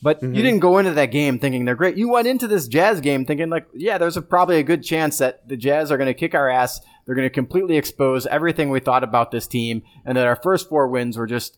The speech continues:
Speaker 1: you know, part of the schedule." And then we came back, and the Jazz made a run against us. They kept making runs, and we kept holding them off.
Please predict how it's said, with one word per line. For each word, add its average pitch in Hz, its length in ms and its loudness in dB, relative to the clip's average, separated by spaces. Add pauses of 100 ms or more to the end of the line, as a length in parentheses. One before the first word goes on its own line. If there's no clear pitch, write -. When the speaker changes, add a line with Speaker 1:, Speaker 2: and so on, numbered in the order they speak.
Speaker 1:
you 131 120 -4
know, 110 140 0
part 143 300 0
of 131 120 -2
the 123 100 -4
schedule." 113 580 -4 (400)
And 165 160 0
then 208 140 2
we 190 100 4
came 196 320 -2
back, 185 260 2
and 156 120 -2
the 147 80 2
Jazz 160 380 4
made 156 180 2
a - 20 0
run 139 220 2
against 123 260 -2
us. 120 140 0
They 131 120 -2
kept 151 240 -2
making 143 300 -2
runs, 120 340 0
and 139 80 -4
we 135 80 -2
kept - 380 -6 (380)
holding 170 440 2
them 135 160 2
off. 123 380 0